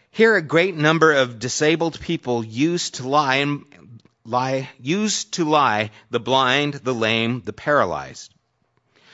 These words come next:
One who was there, who had been an invalid for thirty-eight years,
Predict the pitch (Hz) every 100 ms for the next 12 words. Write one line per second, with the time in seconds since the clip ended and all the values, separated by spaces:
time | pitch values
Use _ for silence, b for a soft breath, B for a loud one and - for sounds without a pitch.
0 | b b b b 107 165 214 208 190 175
1 | 127 117 113 117 - 139 123 120 131 147
2 | 143 135 123 165 180 139 113 110 - -
3 | - 165 190 180 170 156 131 135 104 87
4 | 92